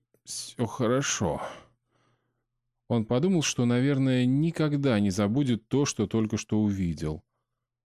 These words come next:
Ужасный звук, с которым перевернулось тело, и то, что приличная часть его при этом осталась лежать на грязном полу.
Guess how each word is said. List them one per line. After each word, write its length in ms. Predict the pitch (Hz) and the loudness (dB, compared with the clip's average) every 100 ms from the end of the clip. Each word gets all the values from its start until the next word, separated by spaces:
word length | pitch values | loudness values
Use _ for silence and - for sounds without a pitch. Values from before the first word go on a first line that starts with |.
| _ | _
Ужасный 600 | 101 98 135 135 - 123 | 0 2 2 0 0 0
звук, 680 | 107 107 120 131 107 - - | 2 2 2 4 2 0 -12
с 160 | - - | -12 -4
которым 440 | 95 - 110 101 | -4 0 0 2
перевернулось 760 | 113 98 98 98 104 110 107 - | 0 0 2 2 2 2 0 -2
тело, 540 | - 98 87 82 - - _ _ _ | -4 -2 0 0 -4 -12 _ _ _
и 180 | 110 107 | 0 0
то, 260 | - 156 | 2 2
что 260 | 113 - 113 | 2 0 -2
приличная 680 | - 104 117 123 - 104 95 | 2 2 2 0 0 0 0
часть 380 | - 196 - 135 | 0 0 0 0
его 240 | 120 95 | 2 2
при 240 | - 110 | 2 2
этом 360 | 104 82 85 143 | 2 0 -2 -2
осталась 560 | 87 85 - 98 110 - | -2 -2 0 0 0 0
лежать 420 | 147 110 90 - | 0 2 -2 0
на 100 | 120 | 0
грязном 520 | 127 107 85 85 92 | 2 2 0 0 -2
полу. 460 | 101 120 98 76 | 0 0 0 -2